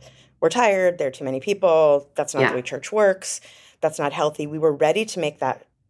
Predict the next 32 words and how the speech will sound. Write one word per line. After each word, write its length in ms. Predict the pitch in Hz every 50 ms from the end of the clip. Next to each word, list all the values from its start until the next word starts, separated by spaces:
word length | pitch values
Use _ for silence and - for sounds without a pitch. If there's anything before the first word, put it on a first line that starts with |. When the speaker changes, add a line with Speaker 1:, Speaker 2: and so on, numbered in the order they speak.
| _ _ _
Speaker 1:
shift. 360 | - - - 262 226 - -
We 140 | 180 175 170
needed 400 | 165 170 175 214 240 240 220 220
to 80 | - 170
make 220 | 143 131 127 _
that 180 | 139 135 - -
shift. 260 | - - 135 127 156
Speaker 2:
Mm-hmm. 440 | 160 160 151 165 160 156 165 175 170 - - - _ _
Speaker 1:
And 140 | 180 185 180
then 120 | 175 170
here 180 | 165 - 226 220
came 240 | 226 - 202 190 175
the 60 | 170
pandemic, 520 | 170 175 160 156 175 190 208 175 147 135
and 100 | 127 147
we 60 | 160
were 140 | 160 160 156
like, 200 | 143 131 131 - - -
"Oh 140 | - 262 262
my 160 | 233 202 170
God," 300 | 165 233 247 233 185 -
and 140 | 120 196 190
just, 160 | - 190 -
like, 160 | 160 147 - - _
"Hunker 340 | - - 254 277 277 277 277
down, 240 | 233 220 196 190 180
everybody, 400 | 165 151 165 156 170 160 156 156
take 280 | 156 - 233 254 262 -
care 200 | - 233 220 202
of 60 | 190
each 160 | 185 185 -
other, 340 | 180 165 165 160 156 156